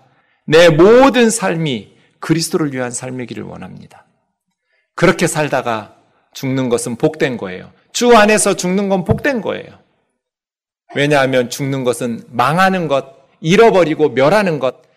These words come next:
사망이나 사멸이 아니라 얻는 거거든요. 사득이에요, 사득. 주 안에서 죽는 자들은 가장 좋은 선물을, 죽음의 문을 열고 들어가면 얻어요.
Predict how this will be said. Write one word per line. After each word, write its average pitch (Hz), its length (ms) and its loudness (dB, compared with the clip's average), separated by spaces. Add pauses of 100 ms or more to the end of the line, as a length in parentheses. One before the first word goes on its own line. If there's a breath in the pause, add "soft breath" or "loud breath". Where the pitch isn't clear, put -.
(100)
사망이나 170 840 0
사멸이 139 520 -4
아니라 104 500 -8
얻는 147 380 -4
거거든요. 98 500 -12
사득이에요, 117 840 -12
사득. - 440 -20 (600)
주 196 200 2
안에서 208 400 2
죽는 143 320 -8
자들은 104 440 -8 (480)
가장 226 460 4
좋은 190 280 0
선물을, 165 580 -8
죽음의 151 380 -4
문을 123 280 -6
열고 113 260 -4
들어가면 107 480 -8
얻어요. 87 380 -20